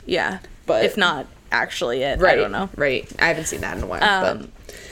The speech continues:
Speaker 2: yeah.
Speaker 1: yeah.
Speaker 2: So I wish it was
Speaker 1: Yeah,
Speaker 2: real,
Speaker 1: but
Speaker 2: but
Speaker 1: I know. I know.
Speaker 2: You know.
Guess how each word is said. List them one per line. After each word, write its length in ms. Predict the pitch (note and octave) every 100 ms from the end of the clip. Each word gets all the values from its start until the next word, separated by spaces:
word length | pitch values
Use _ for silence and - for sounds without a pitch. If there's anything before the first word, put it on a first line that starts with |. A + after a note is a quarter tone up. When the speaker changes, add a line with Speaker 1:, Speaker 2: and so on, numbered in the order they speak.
| - - -
Speaker 2:
yeah. 240 | C#4+ D#4 D4+ - -
Speaker 1:
yeah. 300 | - - A2+
Speaker 2:
So 380 | - G3+ G2+ G2+ - - - - - - -
I 80 | A3
wish 220 | A#3+ B3
it 40 |
was 160 | A#3 F#3+
Speaker 1:
Yeah, 160 | G3+ G#3+
Speaker 2:
real, 80 | G3
Speaker 1:
but 180 | F#3 - - - -
Speaker 2:
but 240 | F3 E3+ - -
Speaker 1:
I 160 | B3 C#4+
know. 840 | D#4 D#4 D4+ - - - A3 A#3 - - -
I 100 | A#3+
know. 440 | A3 F#3 D#3+ D#3+ G#3+ - -
Speaker 2:
You 160 | A#3+ A3+
know. 180 | F3